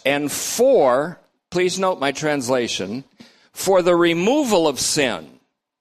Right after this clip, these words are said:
For the removal of sin. For sin here means for the removal of sin. It's an, a sin offering. It's an expiatory offering that he's referring to here. So it's proper to translate it for the removal of sin.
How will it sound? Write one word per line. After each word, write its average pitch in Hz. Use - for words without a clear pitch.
For 190
the 175
removal 185
of 127
sin. 107
For 254
sin 240
here 151
means 151
for 196
the 185
removal 180
of 123
sin. 113
It's 156
an, 139
a 135
sin 214
offering. 170
It's 117
an 131
expiatory 165
offering 147
that 120
he's 120
referring 127
to 104
here. 92
So 139
it's 131
proper 175
to 127
translate 131
it 101
for 165
the 143
removal 175
of 127
sin. 110